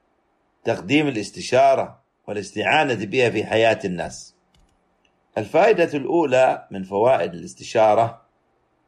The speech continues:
الاقتداء بالسنة واتباع الأثر،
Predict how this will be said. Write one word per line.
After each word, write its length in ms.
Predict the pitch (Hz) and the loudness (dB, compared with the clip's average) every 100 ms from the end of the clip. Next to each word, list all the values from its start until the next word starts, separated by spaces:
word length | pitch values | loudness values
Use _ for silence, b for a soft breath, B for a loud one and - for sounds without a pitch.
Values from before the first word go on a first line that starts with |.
| _ _ _ _ - | _ _ _ _ -10
الاقتداء 680 | 110 - - 98 160 190 151 | -8 -8 -10 -2 2 2 0
بالسنة 680 | 143 120 - 185 185 131 - _ _ _ _ _ _ _ _ _ - | -6 -10 -4 -2 -2 -6 -12 _ _ _ _ _ _ _ _ _ -12
واتباع 560 | 110 - 127 143 151 | -10 -6 0 2 4
الأثر، 600 | 143 - 190 202 170 - | 2 2 2 2 2 -2